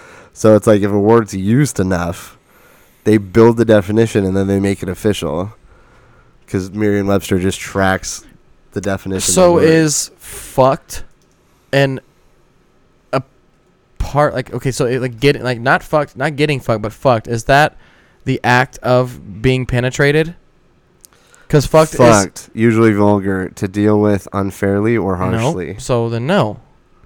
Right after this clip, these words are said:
Speaker 2: So then why is vacay in the dictionary?
Speaker 1: Wait, what do you mean, though?
Speaker 2: 'Cause, like, uh, f-, saying, "I got fucked last night," like, that's a,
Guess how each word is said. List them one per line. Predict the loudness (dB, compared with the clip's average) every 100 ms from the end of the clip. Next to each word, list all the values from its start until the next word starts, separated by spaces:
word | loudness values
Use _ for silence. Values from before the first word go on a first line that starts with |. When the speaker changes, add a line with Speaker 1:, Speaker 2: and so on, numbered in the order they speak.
| _ _ _ _ _ _ _ _ _ _ _ _ _
Speaker 2:
So | -2 0
then | 2 2
why | 4 4
is | 4 0
vacay | 2 2 2 2 0 2 -2 -6 -12 -20 -12 -4
in | -2
the | -2
dictionary? | 0 0 0 -2 0 2 2 -2 -4 -8 -2
Speaker 1:
Wait, | 4 6
what | 6 6
do | 4
you |
mean, | 2 2 0
though? | 0 -2 -4
Speaker 2:
'Cause, | 0 2
like, | 2 0
uh, | -6 -18 -20 _
f-, | -20 _ -18
saying, | -4 -2 0 0
"I | 0
got | 0 -2
fucked | 0 0 0
last | 0 -2 0
night," | -2 -2 -4
like, | -4
that's | 0 -2 0
a, | 2 2